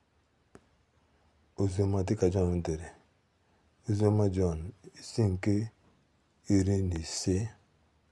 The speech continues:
amaokwu nke iri na asatọ, amaokwu nke iri na atọ. Oziọma Jọn, isi nke iri na ise, amaokwu nke iri na atọ.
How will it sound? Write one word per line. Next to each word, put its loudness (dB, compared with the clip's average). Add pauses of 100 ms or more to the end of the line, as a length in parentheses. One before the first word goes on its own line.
(600)
amaokwu -2
nke -6
iri -2
na -6
asatọ, -8 (560)
amaokwu 2
nke -8
iri -2
na -6
atọ. -10 (2250)
Oziọma 0
Jọn, -2 (720)
isi -2
nke 0 (100)
iri 0
na -2
ise, -6 (920)
amaokwu -2
nke -6 (120)
iri -4 (640)
na -4
atọ. -8